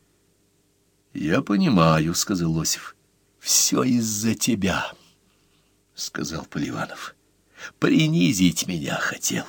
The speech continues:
Мешаю я. Славу твою забираю, авторитет твой подрываю.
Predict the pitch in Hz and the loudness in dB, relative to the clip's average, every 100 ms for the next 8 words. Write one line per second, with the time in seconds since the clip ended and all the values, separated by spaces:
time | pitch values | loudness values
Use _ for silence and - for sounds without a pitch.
0 | - - _ _ _ _ _ - - 151 | -14 -20 _ _ _ _ _ -4 2 4
1 | - - 269 226 135 95 80 - - _ | 4 4 4 6 4 2 -2 -4 -14 _
2 | _ _ _ _ _ _ - - 85 165 | _ _ _ _ _ _ 0 4 6 8
3 | 220 214 208 156 - - 160 151 107 90 | 8 8 6 6 4 2 6 6 4 2
4 | 107 98 98 85 73 - - - - - | 4 6 6 4 0 -10 -20 -20 -8 2
5 | 143 - - 95 82 - 92 107 - 117 | 4 4 4 4 4 4 4 4 2 2
6 | 98 - 107 87 92 90 82 | 4 4 0 4 6 6 4